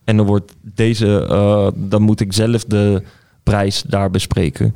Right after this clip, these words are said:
En als ik denk, is te veel. Kijk, want ik, ik, ik, ik doe het ook nog eens. Dus ik heb geen, eh, ik zit niet onder een label. Dus ik betaal ook, financier alles zelf nu.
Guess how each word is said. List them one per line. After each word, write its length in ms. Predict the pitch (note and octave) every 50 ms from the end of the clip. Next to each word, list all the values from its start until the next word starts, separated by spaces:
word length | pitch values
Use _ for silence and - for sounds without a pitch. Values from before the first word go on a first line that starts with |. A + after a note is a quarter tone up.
| - - _ _ _ _
En 120 | - G#2+
als 120 | A2 G#2+ G2+
ik 80 | G2
denk, 240 | G#2+ G#2+ G#2+ G2 - - _ _ _ -
is 200 | - B2 A2+ -
te 140 | - A#2 G2+
veel. 420 | G2+ A#2+ B2 A2+ G2+ G#2 C3 - - _ _ _ _ -
Kijk, 220 | - C#3 A#2+ -
want 200 | - G2+ - -
ik, 220 | - - - -
ik, 340 | - E2+ D#2 - A#2 A2+ -
ik, 300 | - - G#2+ G#2 F2+ -
ik 160 | - - A2
doe 100 | A2+ B2
het 100 | B2 -
ook 120 | B2 B2+ B2+
nog 180 | C#3 A#2+ - -
eens. 220 | A2 G#2 G2+ F2+
Dus 180 | G2+ A2 G2+ -
ik 80 | -
heb 120 | B2 A2 -
geen, 400 | - - A2+ A2+ A#2 A#2 - - -
eh, 400 | G2 G2+ G2+ G#2 G#2 G#2 G#2 F#2 - - - _ _ _ _ _ _ _
ik 120 | - A2 G2+
zit 160 | G#2+ A#2+ A#2
niet 200 | C3+ C3+ C3+ - -
onder 280 | - A#2+ A#2 A#2 A2 G#2
een 100 | G2+ G2+ G2 F#2+
label. 220 | G2 F2+ F#2+ F#2
Dus 140 | F#2+ F#2+ F#2+
ik 60 | -
betaal 320 | - - - G#2+ G#2+ G#2+ G#2
ook, 160 | G2+ - - -
financier 500 | - - G#2+ G#2+ G2+ - - G#2+ G#2 -
alles 340 | - G#2+ G#2 G#2 G2+ F#2+
zelf 360 | G2 G2+ G2+ G2 G#2+ - - G2+
nu. 200 | G2+ G#2 A#2